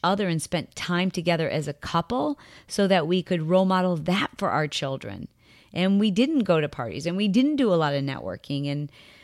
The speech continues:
and that's what was right for us. And I don't at all want you to think I'm prescribing this for you. I'm not. I'm telling you that it's really important, however, that you sit down and figure out what is right for you.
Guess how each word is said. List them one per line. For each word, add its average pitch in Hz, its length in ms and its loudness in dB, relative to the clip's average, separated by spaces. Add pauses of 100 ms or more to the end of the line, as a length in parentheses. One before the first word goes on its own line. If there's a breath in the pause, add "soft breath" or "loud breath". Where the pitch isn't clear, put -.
(600 loud breath)
and 233 380 4
that's 269 320 6
what 480 120 4
was 339 180 0
right 220 240 6
for 202 140 -2
us. 151 360 0
And 220 180 4
I 226 80 6
don't 277 240 8
at 285 80 6
all 220 180 4
want 196 140 0
you 175 160 2
to 170 80 2
think 160 200 0
I'm 151 140 0
prescribing 147 540 -2
this 143 180 -4
for - 140 -12
you. 180 500 -4 (320 soft breath)
I'm 135 140 -2
not. 151 360 -2 (480 soft breath)
I'm 165 160 -2
telling 196 460 -2
you 151 320 -2 (640 soft breath)
that 156 140 -2
it's - 220 -6
really 185 420 0
important, 175 480 -2
however, 202 420 -2
that 185 80 -4
you 143 120 -6
sit 190 480 -2
down 175 300 0
and 135 140 -10
figure 165 340 -4
out 160 240 -4
what 156 340 -4
is 156 360 -2
right 143 240 -6
for 127 240 -10
you. - 380 -14